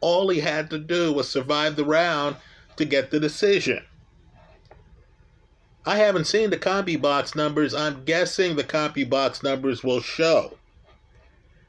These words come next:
that Ergovic threw many more punches than Zhang Zhili. Right? But Zhili's a big man, and understand, Zhili's power shot showed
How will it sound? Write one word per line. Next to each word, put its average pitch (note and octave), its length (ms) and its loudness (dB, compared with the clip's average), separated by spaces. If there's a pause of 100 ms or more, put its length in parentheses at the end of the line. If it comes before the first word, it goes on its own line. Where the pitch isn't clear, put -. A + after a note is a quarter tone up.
(420)
that B2+ 200 2
Ergovic D3+ 540 2
threw D#3+ 260 0
many E3 280 0
more D#3 200 2
punches - 880 -4 (640)
than A#2 200 0
Zhang G#2 300 0
Zhili. E2+ 480 -4 (920)
Right? C3+ 240 0
But C#3 120 -4
Zhili's F#3+ 400 0
a E3 40 0
big E3 320 -2
man, C#3 260 -2
and D3 100 0
understand, E3+ 760 -2 (420)
Zhili's F3 640 0
power E3+ 540 0
shot F#2+ 440 -2
showed D3 540 0